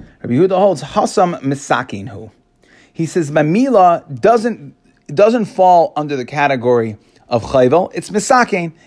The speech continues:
It's you're fixing something like making a Keli. And that is why I need a, um, that is why I need a pasuk to allow you to do it, not because of a chayvel. Rabbi Yehuda, again, we said there, our Mishnah is Rabbi Yehuda, Rabbi Yehuda,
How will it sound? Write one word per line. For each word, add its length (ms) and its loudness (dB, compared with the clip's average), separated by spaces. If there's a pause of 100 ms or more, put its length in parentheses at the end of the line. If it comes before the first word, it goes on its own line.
It's 100 -14
you're 80 4
fixing 440 0
something 340 -4
like 160 -6
making 300 -4
a 40 -6
Keli. 540 2 (680)
And 220 2
that 320 4
is 220 2
why 420 4
I 240 0
need 600 0
a, 420 2 (920)
um, 260 4
that 160 2
is 100 -2
why 160 2
I 40 0
need 160 -2
a 80 -2
pasuk 460 -2
to 120 -4
allow 220 2
you 180 -2
to 80 -10
do 220 2
it, 160 -2 (180)
not 420 4
because 680 2
of 180 -4
a 100 -8
chayvel. 480 -4 (140)
Rabbi 160 -6
Yehuda, 400 2
again, 480 0 (340)
we 160 -4
said 180 -4
there, 120 -4
our 40 -8
Mishnah 380 -8
is 40 -10
Rabbi 120 -8
Yehuda, 320 -4
Rabbi 120 -6
Yehuda, 500 0